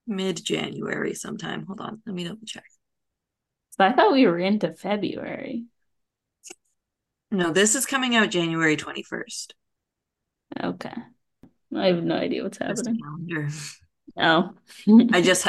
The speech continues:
Speaker 1: I just remember. <laughs>
Speaker 2: Naturally, I don't.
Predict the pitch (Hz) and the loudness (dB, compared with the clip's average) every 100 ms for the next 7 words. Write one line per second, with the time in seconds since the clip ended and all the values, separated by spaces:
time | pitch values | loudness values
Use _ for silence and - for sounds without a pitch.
0 | 170 170 175 175 170 160 151 151 147 151 | 4 4 4 2 0 2 2 2 4 4
1 | - 285 220 226 - 285 - - _ _ | 4 4 4 0 0 -2 -2 -18 _ _
2 | _ - - 196 196 190 - 190 175 156 | _ -12 2 6 6 4 2 2 4 4
3 | 143 139 53 - | 2 0 -4 -6